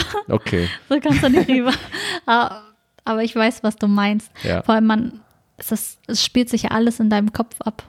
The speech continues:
Speaker 1: oder
Speaker 2: Ja.
Speaker 1: in unseren Köpfen.
Speaker 2: Ja.
Speaker 1: Und das ist und so.
Speaker 2: Ja.
Speaker 1: Also man dreht dann irgendwann durch.
Speaker 2: Und man ist dann irgendwie nur für sich, weil man das, das Thema anzusprechen,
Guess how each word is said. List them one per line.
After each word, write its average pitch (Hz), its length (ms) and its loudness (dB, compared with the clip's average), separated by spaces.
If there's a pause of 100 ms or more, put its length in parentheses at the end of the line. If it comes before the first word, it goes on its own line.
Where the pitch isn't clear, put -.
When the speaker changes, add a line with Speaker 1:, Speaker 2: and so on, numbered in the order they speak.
Speaker 1:
oder 220 240 0
Speaker 2:
Ja. 208 100 2
Speaker 1:
in 214 100 -2
unseren 214 420 2
Köpfen. 233 440 0 (580)
Speaker 2:
Ja. 101 120 2 (220)
Speaker 1:
Und 214 160 -2
das 214 160 0
ist - 20 -6
und 208 260 0
so. 247 280 2 (920)
Speaker 2:
Ja. 107 100 2
Speaker 1:
Also 233 200 0
man 220 280 4
dreht 254 320 0
dann 220 120 4
irgendwann 226 380 4
durch. 220 480 0 (220)
Speaker 2:
Und 101 200 -4
man 98 120 2
ist 95 140 0
dann 101 120 2
irgendwie 98 160 4
nur 98 120 2
für 98 120 2
sich, 101 320 0
weil 95 120 2
man 98 160 2
das, 95 160 0
das - 160 -4
Thema 131 260 2
anzusprechen, 110 720 0